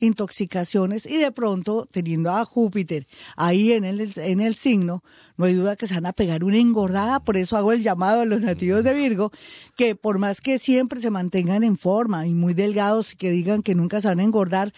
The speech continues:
yo creo que este dos mil dieciséis se podrían llevar la sorpresa de subir muchísimo de peso por la visita del planeta Júpiter. Bueno, otro capítulo espacia-, especial. En el segundo semestre, los nativos de Libra, porque vamos a hablar de Libra, otro capítulo especial,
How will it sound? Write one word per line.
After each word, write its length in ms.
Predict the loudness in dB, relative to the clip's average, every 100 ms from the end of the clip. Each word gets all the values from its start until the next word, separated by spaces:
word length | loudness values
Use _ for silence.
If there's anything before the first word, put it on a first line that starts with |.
| -18 -20 -4
yo 160 | -4
creo 200 | 0 -2
que 100 | -4
este 160 | -2 0
dos 200 | 0 0
mil 160 | -2 0
dieciséis 640 | -2 0 -2 0 -2 -2
se 120 | -4
podrían 380 | -2 -2 -2 -2
llevar 220 | 0 0
la 140 | -2 -2
sorpresa 600 | -4 -2 -2 0 -4 -8 -16 -20 -4
de 140 | -2
subir 320 | 0 0 0
muchísimo 600 | 0 -2 0 0 2 0 0
de 100 | 0
peso 400 | 0 0 -2 -2
por 220 | -2 0
la 120 | 0
visita 560 | -2 0 0 0 -2 -2
del 180 | -2
planeta 340 | 0 0 2 0 -4 -8
Júpiter. 560 | -4 -4 -4 -8 -10 -12 -20 -20 0
Bueno, 280 | 2 2 0
otro 220 | -2 -2
capítulo 460 | -2 -2 0 0
espacia-, 540 | 0 -4 -8 -6 -6 -4
especial. 720 | -4 -4 -4 0 -2 -2 -10 -20 -20 -8
En 140 | -2
el 100 | -2
segundo 400 | -2 -4 -4 -4
semestre, 600 | -4 0 0 0 -4 -12 -12 _
los 260 | 0 2 2
nativos 500 | -2 -2 0 0 0
de 240 | -2 -2
Libra, 420 | 0 2 4 2 -4
porque 240 | -6 -6
vamos 220 | -4 -4
a 20 |
hablar 260 | -2 -4 0
de 120 | 0
Libra, 400 | 2 0 0 0
otro 200 | -2 -4
capítulo 420 | -8 -8 -8 -6 -6
especial, 560 | -6 -4 -2 -2 -4